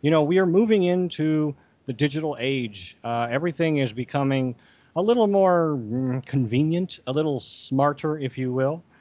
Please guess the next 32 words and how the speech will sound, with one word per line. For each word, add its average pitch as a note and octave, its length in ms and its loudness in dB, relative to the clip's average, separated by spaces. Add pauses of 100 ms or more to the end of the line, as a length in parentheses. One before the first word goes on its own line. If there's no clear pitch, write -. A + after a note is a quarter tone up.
(220)
Um, B2 400 -2 (240)
and C#3+ 220 2
that F#3+ 240 0 (580)
is E3+ 400 0
a D#3 60 -10
two-edged D3+ 440 2
sword, D3 300 0
in A2 100 -4
my A2+ 180 -2
opinion. A2 420 -4 (360)
Uh, A#2+ 320 -2
it's A#2+ 200 -6
a B2 40 -10
double-edged A2+ 440 -2
sword A2+ 340 -10
because B2 380 -6 (420)
while D3 240 2
on E3 140 2
the D3+ 60 0
one E3+ 220 -2
hand C#3+ 440 -4
you C3 100 -2
have B2+ 260 -2
convenience, C3 720 0
you A2+ 140 -6
have A2+ 240 -6
technology, B2 680 -2
and A#2+ 220 -2
one, E3 180 0
I C#3 120 0
love D#3+ 240 0
technology. F2+ 540 -14